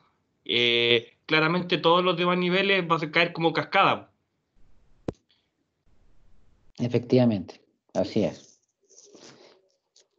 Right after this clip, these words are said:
Speaker 2: Bueno, miren, eh, aquí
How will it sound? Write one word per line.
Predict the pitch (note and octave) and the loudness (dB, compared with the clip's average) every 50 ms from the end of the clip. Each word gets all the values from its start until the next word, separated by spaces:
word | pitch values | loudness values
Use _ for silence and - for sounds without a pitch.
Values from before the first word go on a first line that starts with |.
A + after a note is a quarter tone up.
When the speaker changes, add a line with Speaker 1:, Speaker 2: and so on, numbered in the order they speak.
| _ _ | _ _
Speaker 2:
Bueno, | D3 D#3+ D3+ B2 G2 F2+ F#2 - - _ | 4 6 6 6 4 -2 -6 -12 -16 _
miren, | - D3+ D#3 C#3 B2 A2+ A2 - - _ _ _ _ | -2 0 0 2 0 -2 -4 -8 -14 _ _ _ _
eh, | _ - C3 B2 A2+ A2 A#2 A2+ G#2+ G#2 G#2 G#2 G#2+ G#2 G2 G2+ _ _ _ _ _ _ _ _ _ _ _ - _ - - _ _ _ - - - _ _ | _ -8 -6 -6 -6 -6 -6 -6 -6 -6 -6 -6 -8 -8 -10 -16 _ _ _ _ _ _ _ _ _ _ _ -20 _ -20 -20 _ _ _ -20 -20 -20 _ _
aquí | A#2+ C3 C#3+ - F#3+ G#3 A3+ G#3+ F3+ - - | 0 0 4 6 8 8 8 8 6 2 -4